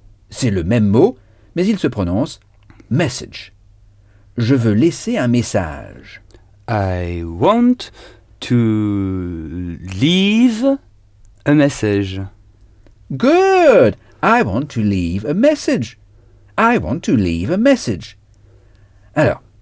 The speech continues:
Speaker 1: to leave, quitter, partir, laisser.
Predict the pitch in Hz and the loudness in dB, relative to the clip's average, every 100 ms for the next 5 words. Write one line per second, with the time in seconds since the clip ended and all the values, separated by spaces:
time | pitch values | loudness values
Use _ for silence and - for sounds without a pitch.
0 | - 80 82 135 214 233 240 240 - _ | -14 -8 0 2 4 4 2 -2 -6 _
1 | _ _ - - - 104 123 139 131 131 | _ _ -18 -18 -4 2 4 4 2 -2
2 | 80 - - 131 165 165 117 120 - 185 | -10 -10 -6 -4 -2 -2 0 -2 2 2
3 | 240 | 2